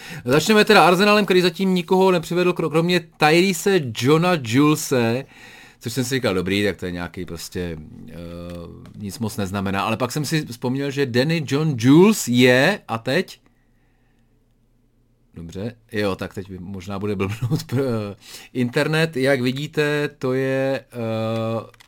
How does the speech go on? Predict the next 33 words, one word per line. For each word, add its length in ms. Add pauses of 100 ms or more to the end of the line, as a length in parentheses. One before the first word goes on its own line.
(100)
Danny 340 (100)
John 320
Jules, 600 (920)
kocour 380
z 100
červeného 440
trpaslíka. 720
Tady 180
vidíte 320
naši 220
společnou 420
fotku 300
z 100
Comic-Conu, 500
z 80
toho 140
úplně 320
prvního, 520
kde 160
byl, 440 (280)
eh, 40
kde 140
byl 140
naprosto 480
dokonalej. 1300 (120)
A 640 (480)
vzhledem 260
k 40
tomu, 120
že 280
letos 300
přijede 340
Rimmer, 400